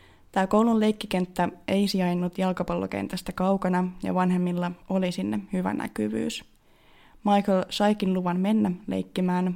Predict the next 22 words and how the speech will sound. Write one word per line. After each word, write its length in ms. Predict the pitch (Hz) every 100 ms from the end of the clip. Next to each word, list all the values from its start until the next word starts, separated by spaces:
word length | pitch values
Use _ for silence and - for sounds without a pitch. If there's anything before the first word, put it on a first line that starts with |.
| -
mutta 380 | 185 180 - 180
Crystal 420 | - 185 - 185
kuitenkin 560 | 180 185 180 185 175 185
vielä 220 | 180 185
kehotti 440 | 190 190 180 -
poikaansa 640 | 185 175 175 190 202 190 196 -
pysymään 500 | 190 185 180 180 - 185
vain 240 | 190 180
leikkikentän 720 | 185 190 196 190 196 190 185 185
alueella 580 | 190 185 185 180 185 190 - _ _ _ 214
ja 120 | 214
odottaa, 560 | 202 196 - 190 185 - - - -
että 280 | 196 190 190
hänen 280 | 190 190 180
isänsä 440 | 185 185 185 - - -
tulisi 340 | 208 202 196
katsomaan 520 | - - - 196 202
hänen 320 | 208 214 214
peräänsä. 540 | 214 208 220 226 220 226 - - - _ _ _ _ _ _ _ -
Kuitenkin 680 | 247 262 240 214 220 208 -
yhdeltä 440 | 214 202 196 196
päivällä, 560 | - 180 180 175 170